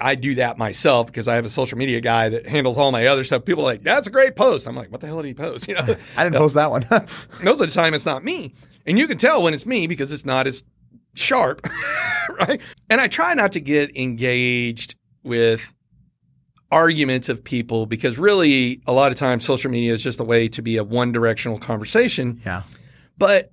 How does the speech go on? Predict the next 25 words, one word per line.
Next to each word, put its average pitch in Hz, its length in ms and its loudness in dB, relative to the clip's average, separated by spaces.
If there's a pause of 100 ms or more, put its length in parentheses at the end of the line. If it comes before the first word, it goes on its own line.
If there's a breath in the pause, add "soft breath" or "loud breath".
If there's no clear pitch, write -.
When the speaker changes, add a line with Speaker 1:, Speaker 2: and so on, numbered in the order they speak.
(120)
Speaker 1:
I - 80 4
did 339 280 -2
let 165 240 2
one 139 240 2
get 123 140 2
under 123 180 2
my 117 140 0
skin, 120 440 -2
and 117 100 0
it, 226 320 -2
and 233 140 2
it 233 80 4
doesn't 196 280 4
happen 131 300 2
often, 117 460 0
is, 113 520 0
uh, 120 220 2
Rob 151 220 4
O'Neill, 117 420 2
guy 156 280 2
that - 240 -12
killed 139 360 2
Osama 123 420 2
bin 107 120 -6
Laden, 104 460 -6